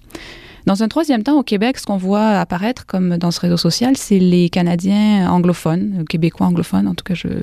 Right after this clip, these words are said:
bref, les, les anglophones. Et dans un dernier temps, les Québécois francophones. Euh, pour toutes sortes de raisons. Et, euh, disons que ce que j'ai entendu aussi beaucoup de, de mes participants, c'est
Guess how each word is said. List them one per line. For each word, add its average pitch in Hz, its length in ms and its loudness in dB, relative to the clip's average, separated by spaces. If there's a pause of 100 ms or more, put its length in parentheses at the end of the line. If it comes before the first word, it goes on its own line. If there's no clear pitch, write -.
bref, - 340 -4
les, 170 120 0
les 165 220 0
anglophones. 170 420 0 (640)
Et 233 100 2
dans 233 200 0
un 214 60 0
dernier 185 280 0
temps, 180 240 0
les 160 220 0
Québécois 151 420 -4
francophones. - 540 -6 (640)
Euh, 165 880 0 (880)
pour 170 140 -2
toutes 170 120 0
sortes 165 200 -2
de 165 60 2
raisons. 151 360 -2 (300)
Et, 170 480 2
euh, 160 540 0 (340)
disons 196 320 2
que 170 580 0 (240)
ce - 140 -8
que 196 100 2
j'ai 180 160 2
entendu 170 400 0
aussi 196 260 0
beaucoup 185 300 -4
de, 180 220 2
de 160 80 0
mes 165 120 4
participants, - 640 -2
c'est 175 300 0